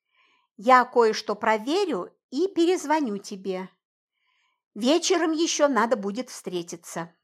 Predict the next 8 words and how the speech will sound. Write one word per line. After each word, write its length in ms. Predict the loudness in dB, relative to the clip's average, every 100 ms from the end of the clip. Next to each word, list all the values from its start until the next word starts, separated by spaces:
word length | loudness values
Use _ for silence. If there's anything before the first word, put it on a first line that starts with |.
| _ _ _
Договорились?» 840 | -4 2 4 6 4 0 -6 -12 _ _ _ _ _ _ _ _ _ _ _ _ _ _
«Хорошо», 760 | 2 6 6 4 0 -2 -4 _ _ _ _ _ _ -4
он 200 | -2 -2
кивнул. 440 | -6 -4 -4 -6 -12 _ _ _ _ _ _ _ 6
«Варьку 420 | 8 8 4 -2
поцелуйте 600 | -2 -2 -2 -2 -2 -4
за 140 | -4
меня». 440 | -4 -2 -2 -4